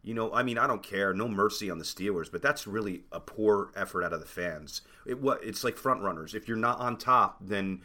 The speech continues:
you're crying about it and complaining and booing your home team. That's horrible,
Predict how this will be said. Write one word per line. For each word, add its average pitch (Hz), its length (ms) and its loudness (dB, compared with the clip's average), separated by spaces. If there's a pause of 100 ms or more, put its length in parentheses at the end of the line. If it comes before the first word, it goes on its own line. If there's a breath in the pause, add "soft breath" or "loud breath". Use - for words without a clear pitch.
(140 loud breath)
you're 104 140 -2
crying 107 360 0
about 98 280 2
it - 40 -6
and 87 120 -12
complaining 98 480 -6
and 85 100 -8
booing 98 260 0
your 92 120 -2
home 87 240 -6
team. 85 380 -8 (220 loud breath)
That's 151 200 -2
horrible, 82 540 0